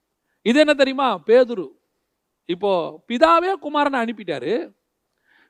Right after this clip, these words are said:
குமாரன் வந்து பாடுபடுறதுக்கு தயாராயிட்டாரு, இப்ப நான் மரிக்க போறதெல்லாம் சொல்றாரு. சொன்னவுடன் பேதுரு அவரை தள்ளி கொண்டு போய், இப்போ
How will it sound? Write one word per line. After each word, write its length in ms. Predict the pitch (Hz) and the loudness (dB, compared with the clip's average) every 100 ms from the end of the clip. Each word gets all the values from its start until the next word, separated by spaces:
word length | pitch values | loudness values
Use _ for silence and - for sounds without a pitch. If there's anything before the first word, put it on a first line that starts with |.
| _ - | _ -8
குமாரன் 340 | 285 320 285 | 0 2 0
வந்து 220 | 254 294 311 | -4 -8 0
பாடுபடுறதுக்கு 540 | 240 277 254 240 269 - | 2 2 2 0 -2 -2
தயாராயிட்டாரு, 560 | 208 262 233 196 208 | 0 2 0 0 0
இப்ப 200 | 277 247 | -2 -4
நான் 140 | 208 185 | -6 -4
மரிக்க 300 | 208 277 254 | -2 0 -2
போறதெல்லாம் 460 | 226 214 214 254 | -4 -4 -2 -4
சொல்றாரு. 400 | 220 220 214 156 135 - _ _ _ _ _ | -4 -2 0 -2 -6 -14 _ _ _ _ _
சொன்னவுடன் 680 | - 320 403 339 233 302 208 156 233 294 _ _ 233 | -2 -2 0 -2 2 0 0 -10 -20 -20 _ _ 2
பேதுரு 680 | 285 392 359 247 151 185 285 | 4 4 0 -2 -4 -8 -8
அவரை 300 | 208 254 247 | -4 -2 0
தள்ளி 300 | - 370 466 | 0 2 4
கொண்டு 340 | 403 359 294 262 | 4 2 -6 -6
போய், 200 | 214 139 _ _ _ _ _ _ _ _ _ _ _ _ _ _ _ _ _ _ _ | -6 -8 _ _ _ _ _ _ _ _ _ _ _ _ _ _ _ _ _ _ _
இப்போ 280 | 175 180 | -12 -6